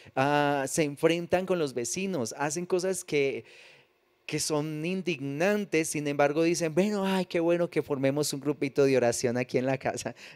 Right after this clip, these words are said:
Y uno dice: "Ay, Dios mío, formar un grupo de oración en una familia rebelde". Va a ser muy difícil que Dios se manifieste ahí,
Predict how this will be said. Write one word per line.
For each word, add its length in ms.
Y 100
uno 140
dice: 320
"Ay, 340
Dios 380
mío, 320
formar 360
un 80
grupo 280
de 120
oración 440
en 140
una 180
familia 440
rebelde". 580
Va 40
a 20
ser 200
muy 160
difícil 500
que 120
Dios 200
se 100
manifieste 600
ahí, 280